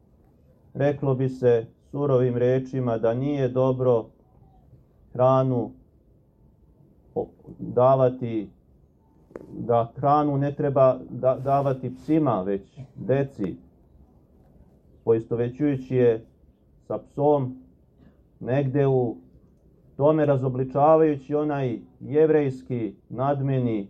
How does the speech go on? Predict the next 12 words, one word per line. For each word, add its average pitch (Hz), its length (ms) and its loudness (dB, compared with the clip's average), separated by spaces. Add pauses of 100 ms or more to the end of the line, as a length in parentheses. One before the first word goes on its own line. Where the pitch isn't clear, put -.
(140)
mentalitet 131 760 0
koji 135 240 0
su 135 160 -6
sve 147 260 2
druge 147 360 2
narode 139 540 0
smatrali 131 880 -2 (320)
za 110 220 -2
pse, 147 480 2 (260)
smatrajući 131 720 -2
sebe 147 460 0
izabranim, 131 720 0